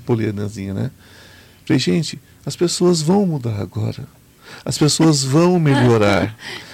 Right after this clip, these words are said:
Speaker 2: É.
Speaker 1: Porque eu acredito
Speaker 2: E
Speaker 1: nisso,
Speaker 2: foi uma
Speaker 1: né?
Speaker 2: pancada na cabeça de,
Speaker 1: É.
Speaker 2: da humanidade,
Speaker 1: E eu,
Speaker 2: né?
Speaker 1: eu falei, "Gente", aí a, a conclusão que eu cheguei é que quem era do bem, da luz,
Speaker 2: Vai permanecer.
Speaker 1: permaneceu, ficou até melhor. Agora, quem era escrotinho,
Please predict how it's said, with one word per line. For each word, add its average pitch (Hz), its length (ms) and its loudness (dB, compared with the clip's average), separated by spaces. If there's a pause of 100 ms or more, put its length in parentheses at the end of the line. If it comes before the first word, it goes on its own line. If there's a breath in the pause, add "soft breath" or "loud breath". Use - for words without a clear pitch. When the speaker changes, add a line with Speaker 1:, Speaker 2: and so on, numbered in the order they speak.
Speaker 2:
É. 180 120 -6
Speaker 1:
Porque 147 480 2 (240 loud breath)
eu 135 160 4
acredito 170 580 0
Speaker 2:
E - 20 2
Speaker 1:
nisso, 160 360 2
Speaker 2:
foi 180 160 2
uma 220 240 0
Speaker 1:
né? 185 160 -2
Speaker 2:
pancada 240 600 0
na 240 120 -2
cabeça 247 440 -2
de, 254 140 2
Speaker 1:
É. - 20 2
Speaker 2:
da 202 280 0
humanidade, 226 640 2
Speaker 1:
E 214 100 2
eu, 240 160 4
Speaker 2:
né? 185 140 -6 (180)
Speaker 1:
eu 180 140 2
falei, 196 240 2
"Gente", 196 580 0
aí 175 140 4
a, - 160 0
a - 20 0
conclusão 180 480 2
que 180 80 -4
eu 160 60 0
cheguei 143 400 2
é 170 40 2
que 170 140 -4
quem 247 380 -2
era 120 260 2
do 104 140 -2
bem, 131 400 0
da 104 120 -2
luz, 143 600 -4 (140)
Speaker 2:
Vai 247 180 -4
permanecer. 339 720 -6
Speaker 1:
permaneceu, 170 560 2
ficou 170 160 0
até 175 180 0
melhor. 170 380 2
Agora, 120 320 2
quem 185 580 -2
era 165 220 2
escrotinho, 139 1040 -2